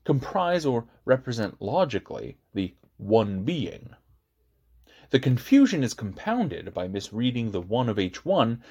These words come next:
as irrelevant to what follows, and therefore not possibly identical with the idea of the good.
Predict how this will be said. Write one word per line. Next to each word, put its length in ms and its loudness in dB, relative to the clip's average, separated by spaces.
as 160 2
irrelevant 880 2
to 100 -2
what 240 -4
follows, 680 0
and 120 -2
therefore 380 4
not 320 2
possibly 640 -2
identical 560 -4
with 220 -10
the 200 -8
idea 340 -6
of 220 -8
the 60 -4
good. 420 4